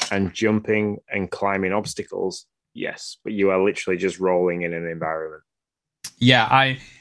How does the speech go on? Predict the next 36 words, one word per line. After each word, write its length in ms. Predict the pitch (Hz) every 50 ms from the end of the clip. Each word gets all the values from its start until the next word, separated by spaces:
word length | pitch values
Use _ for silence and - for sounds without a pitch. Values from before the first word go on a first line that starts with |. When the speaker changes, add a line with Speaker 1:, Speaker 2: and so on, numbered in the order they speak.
| - _
Speaker 2:
I 60 | 180
mean, 160 | 185 196 202 214
I'm, 180 | 220 220 202 -
I'm 160 | - 196 202 196
interested. 800 | 196 185 - - 180 - - 185 180 175 170 170 160 147 135 - _ _ _ _ _ _ _ -
Uh, 720 | 117 117 120 120 120 117 117 117 113 113 113 113 110 110
it 100 | - 135
would 120 | 135 131 123
definitely 300 | 143 143 135 156 143 131
be 80 | 127
one 200 | 120 120 120 117
I 60 | 113 110
bought 380 | 107 113 107 104 104 98 - - _ _ _ _ _
physical. 540 | _ 123 110 110 110 - 110 104 101 101 - - _ _ _ _ _ _ _ _ _
Um, 560 | 113 113 110 107 107 104 101 101 98 98 - - _ _ _ _ - - _ _ _ _
but, 380 | - 110 104 98 92 - - -
uh, 300 | 107 98 95 92 87 - - -
yeah, 220 | 113 104 - - - - _ _ _ _ _ _
yeah, 140 | - 101 98 - -
we'll 160 | 123 120 120
see. 180 | 113 110 98 - -
Anyways, 340 | 135 131 123 104 92 107 -
I 160 | 127 127 120
just, 260 | 117 - - - - -
I 120 | 107 110 104
was 140 | 98 95
just 160 | - 101 - -
interested 340 | 95 95 117 117 - 117 110
in 60 | 104
your 100 | 101 107
take. 680 | _ _ _ _ _ _ _ _ _ _ _ - 143
So. 100 | - - - - - - _ _ _ _ _ _ _ _
Speaker 1:
Nope. 140 | 101 101 - _ _ - - _ _ _ _ _ _ _ _ _ _ _ _ _ 131
Um, 420 | 127 127 127 123 123 127 117 - _ _ _ _ _ _ _ _ _ -
and 100 | 110 123
I, 140 | 123 110